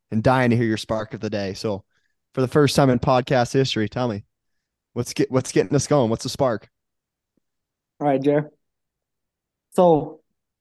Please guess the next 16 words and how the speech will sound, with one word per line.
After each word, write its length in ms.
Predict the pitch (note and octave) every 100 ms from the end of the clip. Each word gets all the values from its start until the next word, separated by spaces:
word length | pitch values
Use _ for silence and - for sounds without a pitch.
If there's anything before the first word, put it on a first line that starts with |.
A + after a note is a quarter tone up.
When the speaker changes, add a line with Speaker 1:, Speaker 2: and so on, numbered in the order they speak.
| _ _ _ _ _ _ -
Speaker 2:
Monday, 520 | E3 F3 C3 C3 C3 _ _ _ -
February 300 | E3 F#3 F#3
twenty-seventh, 720 | F3+ F3 D3+ D#3+ C#3+ B2+ B2+
Iowa 300 | C#3+ D#3 D#3+
State 340 | D3+ D#3 D3
is 120 | C3+ B2
gonna 140 | C3
be 100 | B2+
hosting 540 | A#2+ C#3 C3+ C#3 C3 B2
West 280 | C3 C#3 -
Virginia 320 | C3+ C3+ B2+
Mountaineers, 600 | B2 A2+ A2+ G#2 G#2 - - -
okay? 100 | B2+ - _ _ -
Speaker 1:
Okay. 260 | A2+ C3+ D#3+ _ _ _ _ _ _ _
Speaker 2:
The 60 | -
spread 600 | - - D#3+ E3 D#3+